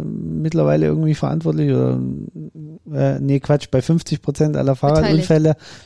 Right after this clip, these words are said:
Speaker 1: nein, bei
Speaker 2: Also.
Speaker 1: fünfzig Prozent aller Fahrradunfälle sind die Verursacher die Radfahrer“, so rum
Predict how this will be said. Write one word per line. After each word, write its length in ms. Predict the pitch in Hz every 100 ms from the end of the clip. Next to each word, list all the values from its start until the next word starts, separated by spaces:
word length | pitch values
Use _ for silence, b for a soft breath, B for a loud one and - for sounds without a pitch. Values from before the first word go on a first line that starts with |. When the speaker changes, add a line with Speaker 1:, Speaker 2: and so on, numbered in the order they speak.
| B
Speaker 1:
nein, 340 | 113 120 131 113
bei 100 | 131
Speaker 2:
Also. 100 | -
Speaker 1:
fünfzig 360 | 170 - 160
Prozent 300 | - 147 143
aller 160 | 131 127
Fahrradunfälle 760 | 139 139 156 143 143 143 135
sind 180 | 127 127
die 180 | 123 123
Verursacher 640 | 127 131 143 156 156 139
die 140 | 127 123
Radfahrer“, 760 | - 147 - 170 180 196 202
so 180 | 135 135
rum 240 | 156 170